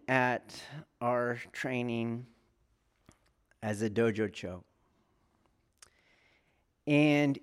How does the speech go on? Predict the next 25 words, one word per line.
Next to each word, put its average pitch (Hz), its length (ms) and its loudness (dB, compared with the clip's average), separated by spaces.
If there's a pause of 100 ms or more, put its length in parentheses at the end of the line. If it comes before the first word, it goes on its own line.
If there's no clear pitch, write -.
it 147 200 0
really 233 380 0
feels 143 840 2
like 113 380 0
there's 113 300 -2
a 107 80 -2
sense - 920 -2 (1200)
that 110 340 -2
you 110 280 -4
waiting 117 800 -2 (1160)
like 107 240 -8
good 120 300 0
students - 960 -8 (800)
to 110 120 -4
have 101 400 -2
this 101 320 -8
thing 101 500 -6 (140)
bestowed 98 600 -8
on 95 240 -14
you. 92 220 -16 (1800)
Like, 113 140 -4
you're 139 120 6
gonna 143 260 8
learn 131 340 4
it. 127 220 2